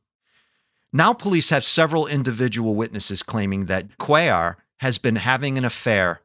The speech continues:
with Kamaya. Not only is he stationed at the same Georgia base at the time of Tyrone's death, he had also been stationed in South Korea with Tyrone and Kamaya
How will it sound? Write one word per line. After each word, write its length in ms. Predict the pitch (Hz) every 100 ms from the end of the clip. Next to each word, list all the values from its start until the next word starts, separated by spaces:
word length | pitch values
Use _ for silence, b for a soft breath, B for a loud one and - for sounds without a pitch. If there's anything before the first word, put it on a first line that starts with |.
| -
with 180 | 98 -
Kamaya. 500 | 104 87 73 64 - _ -
Not 180 | 120 160
only 280 | 226 233 196
is 140 | -
he 80 | 139
stationed 560 | - - 143 - 135
at 140 | 113 -
the 60 |
same 340 | - - 113 98
Georgia 320 | 104 95 87
base 380 | - 131 120 98
at 160 | 85
the 60 | 95
time 340 | - 110 98
of 100 | 87
Tyrone's 460 | - 90 85 80 -
death, 480 | - 196 101 - _ _ _ _ -
he 140 | 165
had 100 | 123
also 320 | 147 185 -
been 160 | 107 98
stationed 440 | - 117 104 101
in 100 | 87
South 340 | 78 110 95 -
Korea 360 | 98 104 113
with 200 | 85 80
Tyrone 420 | - 95 90 90 85
and 100 | -
Kamaya 580 | 85 92 117 85 71